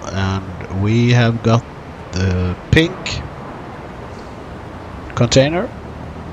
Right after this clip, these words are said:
this time. The one pink container. And we are ready to go to Rennes,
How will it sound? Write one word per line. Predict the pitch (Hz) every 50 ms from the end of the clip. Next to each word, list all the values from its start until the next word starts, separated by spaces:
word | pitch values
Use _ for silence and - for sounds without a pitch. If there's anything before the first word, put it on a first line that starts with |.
| - - -
this | - 139 -
time. | - 160 165 - - - - - - - - - - - - - - 466 - - - - - - - - - - - - - - - - - - - - - - - - - - - - - 104
The | 107 110 107 113
one | 123 123 120 - - - - - - - - - - - -
pink | 135 170 - - - - -
container. | 135 131 - 143 135 143 165 175 - - - - - - - - - - - - - - - - - - - - - - - - - - 98
And | 95 98 98 95 95 95
we | 101 101 104
are | 101 104
ready | 107 107 110 107 110
to | 104 - - - 104 101 98 95 -
go | - 110 104 107 107
to | 104 - - - - 107 104 101 98 95 - - - - - - 92 90
Rennes, | 104 127 147 180